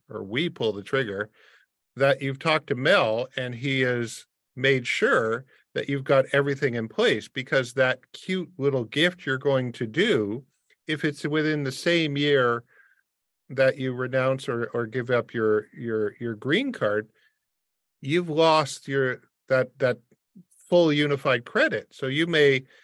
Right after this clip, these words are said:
be triggering a gift tax that you wouldn't otherwise do. But if we did it, the gift in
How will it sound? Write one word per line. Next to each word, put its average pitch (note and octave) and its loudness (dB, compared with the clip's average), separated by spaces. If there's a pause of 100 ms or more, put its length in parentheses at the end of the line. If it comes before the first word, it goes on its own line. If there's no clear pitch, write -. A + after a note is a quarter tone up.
(400)
be C3+ -2
triggering D3+ 2
a B2 -4
gift D3 -2
tax A2 -6 (260)
that - -4
you C3+ -4
wouldn't C#3+ 0
otherwise C3 2
do. G3+ -2
But A#2+ -2 (100)
if B2+ -4
we B2 -8
did C#3+ 0
it, B2 2 (1000)
the B2+ -8
gift D3+ 0
in B2 -6